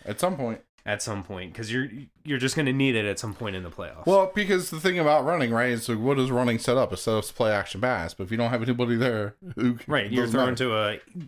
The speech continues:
Speaker 2: eighty-seven-year-old
Speaker 1: <laughs>
Speaker 2: Deshaun Jackson. Like, what are we doing? Eighty-seven in receiver yards, obviously. Um, <laughs> speaking of it, somebody that can be thrown over to the top two, though. Bengals, twenty-three, Browns, ten. Literally, Tyler Boyd out, T Higgins out, Hayden Hurst out.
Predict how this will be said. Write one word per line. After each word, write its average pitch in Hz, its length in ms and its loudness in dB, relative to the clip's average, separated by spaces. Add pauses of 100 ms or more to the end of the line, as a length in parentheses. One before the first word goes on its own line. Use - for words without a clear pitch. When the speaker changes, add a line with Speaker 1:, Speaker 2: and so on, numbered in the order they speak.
Speaker 2:
eighty-seven-year-old 120 720 0
Speaker 1:
<laughs> 117 40 -8
Speaker 2:
Deshaun 127 320 0
Jackson. 104 420 -2
Like, 113 300 -2
what 147 160 -2
are - 20 -4
we 131 120 -2
doing? 98 280 -8 (800)
Eighty-seven 123 540 0
in 101 140 -2
receiver 95 420 -6
yards, 87 320 -10
obviously. 87 600 -10 (320)
Um, 117 520 0 (420)
<laughs> - 380 -18
speaking 160 280 0
of 120 120 -6
it, 120 320 -4 (180)
somebody 127 280 0
that 110 120 0
can 107 140 -6
be 104 160 -2
thrown 123 240 0
over 117 120 0
to 104 60 -4
the 101 80 -8
top 147 220 0
two, 123 180 0
though. 104 280 -2 (440)
Bengals, 107 480 -2
twenty-three, 113 760 -4 (120)
Browns, 113 400 -2
ten. 110 500 -2
Literally, 120 420 0
Tyler 120 320 -2
Boyd 117 220 0
out, 113 200 -2
T 123 160 -2
Higgins 110 320 -2
out, 110 180 0
Hayden 113 240 -2
Hurst 113 240 -4
out. 113 220 -2